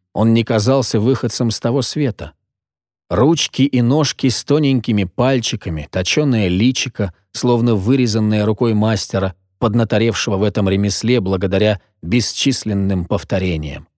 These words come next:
Но, как и боялся хирург, лежавший у него на ладонях ребенок не шевелился. Ручки и ножки бессильно висели,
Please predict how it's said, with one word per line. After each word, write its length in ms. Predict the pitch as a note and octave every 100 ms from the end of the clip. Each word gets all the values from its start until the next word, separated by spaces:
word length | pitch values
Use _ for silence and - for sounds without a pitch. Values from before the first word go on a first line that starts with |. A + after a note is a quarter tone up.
| _ _ _ _ _ _
Но, 160 | - -
как 180 | C#3 D3+
и 40 |
боялся 540 | C3 C3+ D#3 C#3 D3
хирург, 760 | B2+ - B2+ C3 E3+ B2 - - _ _
лежавший 640 | - A2 G#2+ D#3 C3+ - B2+
у 40 |
него 280 | A#2+ A#2+ C3
на 100 | A#2
ладонях 480 | A2 A2+ A#2+ G#2 G#2
ребенок 540 | F#2+ A#2+ A#2 G#2 - _ _ -
не 120 | G#2+
шевелился. 840 | - G#2 F#2+ F2+ D#2 - - - - _ _ _ _ _ _ -
Ручки 380 | G2 C#3+ - C#3
и 100 | C#3+
ножки 320 | D3 C#3+ -
бессильно 680 | A2 A#2 - - D3+ C3 G#2+
висели, 640 | G2+ F#2+ - C3+ G#2 D2